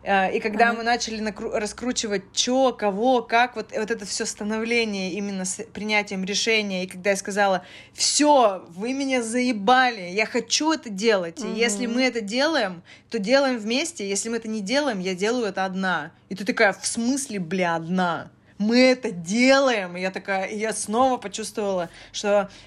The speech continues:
Speaker 1: что-то нас объединяет, и это что-то большее, чем просто слова.
Speaker 2: Мгм.
Speaker 1: Вот три момента.
Speaker 2: Так, следующий
Speaker 1: Мгм.
Speaker 2: вопрос. Я аж прослезилась, господи.
Speaker 1: Ой, блядь.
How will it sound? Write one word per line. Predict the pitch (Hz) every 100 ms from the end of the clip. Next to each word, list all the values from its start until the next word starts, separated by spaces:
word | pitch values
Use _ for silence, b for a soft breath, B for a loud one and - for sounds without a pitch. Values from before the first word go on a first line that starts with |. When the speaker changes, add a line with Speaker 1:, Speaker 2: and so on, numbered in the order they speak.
| B - -
Speaker 1:
что-то | - 240 240 214 196 190 - - -
нас | 190 196
объединяет, | 208 196 190 190 202 285 269 -
и | 196
это | 202 196
что-то | 190 208 190
большее, | 170 220 254 - 196
чем | - 190 185 -
просто | - 196 196
слова. | 190 180 165 - - - -
Speaker 2:
Мгм. | 220 214 214 233 _ _ _ _
Speaker 1:
Вот | 165 202 202 -
три | 175 208 254 254 240 - -
момента. | 175 165 180 -
Speaker 2:
Так, |
следующий | 247 220 202 226 214
Speaker 1:
Мгм. |
Speaker 2:
вопрос. | 180 185 208 220 _ _ B B B _ _ - _ _ _ - -
Я | 226
аж | 214
прослезилась, | 233 226 233 226 240 214 196
господи. | 220 - - 208 240
Speaker 1:
Ой, | 170
блядь. | 156 156 156 -